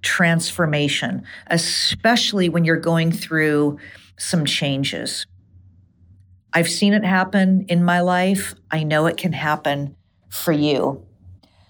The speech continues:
I believe every talent that we possess, every challenge and obstacle is meant to drive us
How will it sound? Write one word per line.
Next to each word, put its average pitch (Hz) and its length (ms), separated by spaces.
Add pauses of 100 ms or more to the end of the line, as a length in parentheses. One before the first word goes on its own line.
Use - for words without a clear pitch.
(320)
I 247 240
believe 190 760 (520)
every 233 640 (120)
talent 214 880 (600)
that 190 100
we 196 160
possess, 180 720 (300)
every 214 320
challenge 202 880 (120)
and 180 240
obstacle 208 840 (300)
is 180 220
meant 185 480
to 233 120
drive 185 520
us 135 360